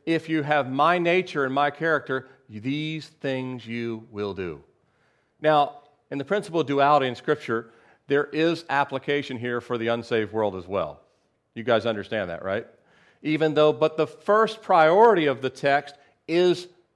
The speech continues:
plainly stated. "My brethren." The unsaved world are not the brothers and sisters in Christ.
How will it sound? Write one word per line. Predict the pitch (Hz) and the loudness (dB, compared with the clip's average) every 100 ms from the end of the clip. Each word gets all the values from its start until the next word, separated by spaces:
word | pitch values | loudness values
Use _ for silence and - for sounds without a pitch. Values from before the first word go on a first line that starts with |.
| _ _ - | _ _ 0
plainly | 170 170 170 151 | 2 4 2 -2
stated. | - 185 170 107 - _ _ - | 0 0 2 -2 -6 _ _ -6
"My | 131 131 | -2 0
brethren." | 123 123 143 156 131 107 80 73 _ _ _ _ _ _ _ - | -2 -2 2 2 2 -2 -4 -10 _ _ _ _ _ _ _ -2
The | 123 | 0
unsaved | 160 165 170 156 131 | 2 2 2 2 2
world | 165 156 | 2 4
are | 135 | 0
not | 131 127 139 | -2 -2 -2
the | 143 | -4
brothers | 131 131 131 | -2 -2 -2
and | 123 | -8
sisters | 120 135 127 | -8 -8 -6
in | 120 | -12
Christ. | 120 165 123 | -2 0 0